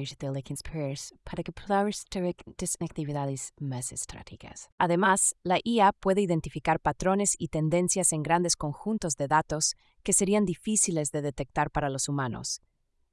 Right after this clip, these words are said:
Speaker 2: Esto puede ayudar a las empresas a identificar áreas de mejora y tomar medidas correctivas de manera más eficiente. En cuanto a la reducción de costos, la I A puede ayudar a las empresas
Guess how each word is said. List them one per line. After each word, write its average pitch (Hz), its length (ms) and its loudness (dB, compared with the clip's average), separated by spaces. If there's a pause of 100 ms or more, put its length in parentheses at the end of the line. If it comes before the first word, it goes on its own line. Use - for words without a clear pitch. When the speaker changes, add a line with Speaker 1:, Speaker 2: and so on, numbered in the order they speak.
(300)
Speaker 2:
Esto 240 260 2
puede 202 200 4
ayudar 165 480 6
a 165 60 2
las 156 180 2
empresas 170 460 2
a 175 60 0
identificar 151 640 0
áreas 175 280 4
de - 80 -2
mejora 165 500 2 (160)
y 190 120 -4
tomar 175 280 6
medidas 165 380 2
correctivas 175 580 -2
de - 80 -2
manera 143 320 0
más 143 240 2
eficiente. 123 640 -6 (960)
En 180 140 0
cuanto 170 320 2
a 147 40 6
la 147 120 2
reducción 147 580 0
de 151 80 0
costos, - 680 0 (260)
la 180 200 2
I 226 140 2
A 214 80 10
puede 185 260 4
ayudar 151 380 4
a - 60 0
las 151 180 2
empresas 180 540 2